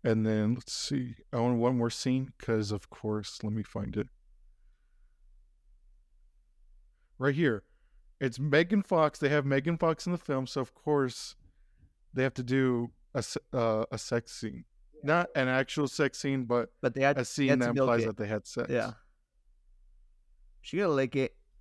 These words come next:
Speaker 1: So, that's my nomination for worst movie of the year.
Speaker 2: Yeah, that, that might be it,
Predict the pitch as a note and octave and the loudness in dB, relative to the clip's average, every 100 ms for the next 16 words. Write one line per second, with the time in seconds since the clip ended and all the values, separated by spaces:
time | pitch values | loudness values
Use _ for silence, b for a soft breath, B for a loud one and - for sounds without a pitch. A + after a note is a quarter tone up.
0 | - - _ _ _ _ - _ - - | -20 -20 _ _ _ _ -20 _ -20 -20
1 | _ - - _ _ _ - _ _ - | _ -20 -20 _ _ _ -20 _ _ -20
2 | - - _ _ _ _ _ _ _ - | -20 -20 _ _ _ _ _ _ _ -20
3 | _ _ _ _ _ _ - A#2+ A2+ A#2 | _ _ _ _ _ _ -4 0 0 -2
4 | _ _ B2+ B2+ - C3 A#2 A#2 A2+ - | _ _ 2 2 0 -2 0 -2 -4 -8
5 | _ - A#2 A#2 A2+ A2+ A2 - - A#2 | _ -6 -2 0 0 0 0 -4 -6 -4
6 | G#2+ A2 - A2+ G#2+ G#2+ G2+ G#2 G2 G2 | -2 -4 -2 -4 0 0 0 0 -2 -6
7 | _ b b b b b b b b C3+ | _ b b b b b b b b -2
8 | C3+ A#2+ A2 C#3+ C#3 C3 D3+ D3+ C3+ D3 | 0 0 0 0 0 0 0 -2 0 0
9 | C#3+ C3 | 0 0